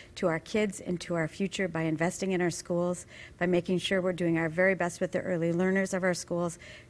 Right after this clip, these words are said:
closing up the opportunity gap and the funding gap for our schools, and making sure that we are focusing on,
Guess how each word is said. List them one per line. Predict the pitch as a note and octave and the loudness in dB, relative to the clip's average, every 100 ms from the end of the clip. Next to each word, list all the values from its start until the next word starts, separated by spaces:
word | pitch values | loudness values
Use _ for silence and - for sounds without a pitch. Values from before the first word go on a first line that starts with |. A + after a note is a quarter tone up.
| - - | -20 0
closing | G#3+ G3+ A3 | 4 4 2
up | G3 - | 0 0
the | F3 | 0
opportunity | D#3+ - - G3+ F#3+ | 0 -4 -2 0 2
gap | F3+ F3+ - | 2 2 0
and | G#3 A3 | 0 0
the | |
funding | G#3+ G3+ G3 G3 | 2 2 2 2
gap | F#3+ F3+ | 0 0
for | G3+ | 0
our | G3 | 0
schools, | - - - G2+ - - - - | -2 -2 0 0 -4 -16 -20 -4
and | F#3 F#3+ G#3 | 2 2 2
making | G3 F#3+ G3 | 0 0 0
sure | - F#3+ | 0 0
that | F3+ | 0
we | - | -2
are | F3+ | -2
focusing | E3+ G3 G3+ F3 F#3 E3+ | 0 -2 0 -2 0 2
on, | D#3+ D#3+ | 2 0